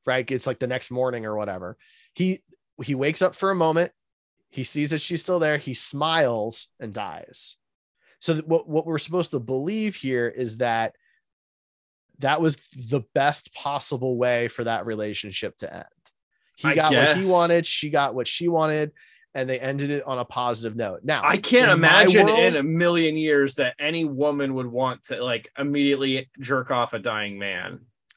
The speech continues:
Speaker 1: I
Speaker 2: You
Speaker 1: agree
Speaker 2: know what I
Speaker 1: with
Speaker 2: mean?
Speaker 1: you, but that,
Speaker 2: It's
Speaker 1: like,
Speaker 2: just
Speaker 1: I would
Speaker 2: super
Speaker 1: never be in the, either of their shoes.
Speaker 2: Sure, it's just,
Speaker 1: Right?
Speaker 2: that's where it got
Speaker 1: So
Speaker 2: to the point of being unbelievable for me. It's like, there's no way in a million years that this would be a thing. I wouldn't think,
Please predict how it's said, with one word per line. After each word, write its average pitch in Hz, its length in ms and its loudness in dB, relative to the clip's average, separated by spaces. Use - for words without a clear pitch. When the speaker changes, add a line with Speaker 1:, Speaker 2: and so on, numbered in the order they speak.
Speaker 1:
I 120 140 -2
Speaker 2:
You 131 60 2
Speaker 1:
agree 147 140 4
Speaker 2:
know 151 80 8
what 143 100 8
I - 40 8
Speaker 1:
with 139 80 8
Speaker 2:
mean? 156 140 2
Speaker 1:
you, 190 140 -8
but 151 120 -2
that, 170 140 4
Speaker 2:
It's 170 80 4
Speaker 1:
like, 156 80 2
Speaker 2:
just 180 140 0
Speaker 1:
I 185 140 4
would 233 140 4
Speaker 2:
super 190 120 2
Speaker 1:
never 185 220 6
be 175 320 0
in 160 500 -2
the, 143 180 -2
either 170 400 4
of 139 100 2
their 135 180 2
shoes. - 680 -4
Speaker 2:
Sure, 202 300 6
it's 196 180 4
just, 214 240 0
Speaker 1:
Right? 143 280 6
Speaker 2:
that's 208 260 6
where 185 180 8
it 160 60 6
got 156 160 6
Speaker 1:
So 139 40 -4
Speaker 2:
to 170 80 0
the - 60 -8
point 156 180 0
of 139 60 -6
being 139 260 0
unbelievable 120 720 -4
for 98 260 -6
me. 95 160 -4
It's 95 180 -2
like, 123 200 2
there's 143 240 4
no 170 200 8
way 160 320 8
in 143 60 6
a 135 60 2
million 139 420 4
years 113 540 -2
that 110 160 -6
this 127 180 -6
would 117 120 -4
be 107 260 2
a 107 140 -4
thing. 92 440 -2
I 104 100 2
wouldn't 110 340 2
think, 92 380 -2